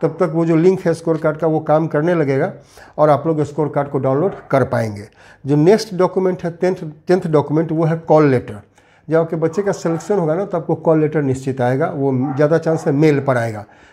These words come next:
कि आपको मेडिकल के लिए या एडमिशन के लिए कॉल किया जाता है। तो ये कॉल लेटर प्रिंट आउट आप ले लेंगे उसका, ये कॉल लेटर आपके पास निश्चित रूप से होना चाहिए। और सबसे लास्ट जो डॉक्यूमेंट है, इलेवंथ डॉक्यूमेंट, वो है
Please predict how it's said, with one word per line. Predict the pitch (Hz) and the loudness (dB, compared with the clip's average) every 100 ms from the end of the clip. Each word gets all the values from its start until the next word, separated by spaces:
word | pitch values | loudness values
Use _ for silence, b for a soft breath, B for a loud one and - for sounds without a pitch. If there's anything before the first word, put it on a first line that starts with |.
| b | b
कि | 139 | -2
आपको | 131 131 175 226 156 | -2 0 0 0 0
मेडिकल | 143 139 151 | 0 2 0
के | 151 | 0
लिए | 147 170 196 | 0 2 0
या | 151 | 0
एडमिशन | 135 139 135 147 | 0 -2 -2 -4
के | 143 | -2
लिए | 143 | -2
कॉल | 139 131 127 | 0 2 2
किया | 131 127 | 0 0
जाता | 131 131 156 | 0 0 -2
है। | 208 - B B | -4 -10 B B
तो | 160 | -2
ये | 160 208 | 2 2
कॉल | 214 190 185 | 2 2 2
लेटर | 170 160 131 | 2 0 -2
प्रिंट | 131 147 151 | -2 -2 2
आउट | 165 160 | 0 0
आप | 147 | -2
ले | 156 | 0
लेंगे | 170 170 165 | 0 0 0
उसका, | 160 - 220 - B B 151 | -2 -2 -4 -6 B B -2
ये | 190 | 0
कॉल | 190 170 170 | 2 2 2
लेटर | 170 170 | 0 -2
आपके | 160 160 | -2 -4
पास | 165 165 160 | -4 -4 -2
निश्चित | 151 156 190 156 | -2 0 -2 -2
रूप | 151 | -2
से | - | 0
होना | 120 123 120 | 2 2 0
चाहिए। | - 110 101 - B B B | -2 -8 -10 -16 B B B
और | 147 | 0
सबसे | 156 156 - 160 143 | 0 -4 -2 0 2
लास्ट | 180 185 170 | 2 0 -6
जो | 160 | -2
डॉक्यूमेंट | 156 175 170 170 | 0 0 -2 0
है, | 160 151 | 0 2
इलेवंथ | 170 175 175 | 2 2 0
डॉक्यूमेंट, | 143 147 165 180 | -2 0 -2 -2
वो | 135 156 | -2 0
है | 160 165 208 | 0 0 -2